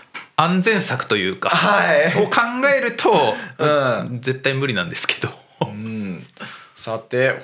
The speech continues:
Speaker 2: 宝庫選手、親番でダブトンとチュンが統一です。和吉選手がいいシャンテンになりました。春選手もいいシャンテンになっている。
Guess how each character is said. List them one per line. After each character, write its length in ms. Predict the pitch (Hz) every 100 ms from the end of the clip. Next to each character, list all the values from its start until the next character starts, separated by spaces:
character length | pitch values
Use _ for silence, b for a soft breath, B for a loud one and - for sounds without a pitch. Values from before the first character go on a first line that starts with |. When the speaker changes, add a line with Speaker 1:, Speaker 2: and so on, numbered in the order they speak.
| -
Speaker 2:
宝 160 | 127
庫 120 | 127 117
選 200 | 120 113
手、 260 | - 107
親 360 | 95 104 117 165
番 220 | 170 175
で 140 | 170
ダ 140 | 147 143
ブ 140 | 165
ト 140 | 170 165
ン 60 |
と 100 | 160
チ 160 | - 156
ュ 60 |
ン 20 | 151
が 80 |
統 180 | 143 131
一 140 | 127 117
で 140 | 117
す。 280 | 113 - - _ _ _
和 140 | 143
吉 320 | 160 208 - -
選 220 | 220 208
手 100 | 180
が 120 | 180
い 100 | 165
い 40 |
シ 140 | 180 190
ャ 60 |
ン 60 | 175
テ 100 | 170
ン 40 |
に 60 | 151
な 100 | 139
り 100 | 139
ま 100 | 135
し 100 | -
た。 280 | 117 98 -
春 200 | 170 180
選 140 | 185
手 100 | 180
も 140 | - 165
い 80 |
い 20 | 151
シ 100 | 175
ャ 120 | 165
ン 20 |
テ 80 | 151
ン 60 |
に 80 | 156
な 140 | 139 147
っ 160 | -
て 80 | 120
い 140 | 98 98
る。 340 | 135 104 -